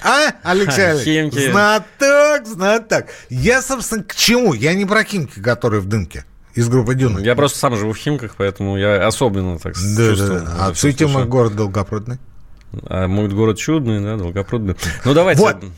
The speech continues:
Speaker 2: да.
Speaker 1: А
Speaker 2: Э, что делать?
Speaker 1: почему мы
Speaker 2: Кто
Speaker 1: взяли
Speaker 2: виноват,
Speaker 1: маркировку?
Speaker 2: что делать?
Speaker 1: Да, потому что в субботу произошла, случилась рабочая встреча президента с вице-премьером Гордеевым. Её показывали по телевизору. Я обратил внимание на то, что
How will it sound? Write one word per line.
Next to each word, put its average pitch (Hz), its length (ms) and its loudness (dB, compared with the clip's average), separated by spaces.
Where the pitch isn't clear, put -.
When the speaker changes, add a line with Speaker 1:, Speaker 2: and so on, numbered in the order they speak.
Speaker 2:
да. 101 160 -4
Speaker 1:
А 143 440 0
Speaker 2:
Э, 98 200 -8
что - 280 -2
делать? 123 520 0
Speaker 1:
почему 185 520 2
мы 190 180 4
Speaker 2:
Кто 147 80 -2
Speaker 1:
взяли 170 220 4
Speaker 2:
виноват, 135 220 2
Speaker 1:
маркировку? 151 340 4
Speaker 2:
что - 20 -4
делать? 98 260 -4
Speaker 1:
Да, 117 300 2
потому 110 400 -4
что 107 440 -4
в 95 380 -2
субботу 107 680 -2
произошла, 98 640 0
случилась 113 480 -4
рабочая 127 400 0
встреча 113 420 -4
президента 123 680 0
с 127 440 -2
вице-премьером 120 680 -2
Гордеевым. 98 520 -2
Её 262 180 4
показывали 180 540 0
по 110 160 -4
телевизору. 226 540 -2
Я 202 180 2
обратил 240 300 -2
внимание 196 400 -2
на 139 140 -2
то, 135 180 -2
что - 280 -4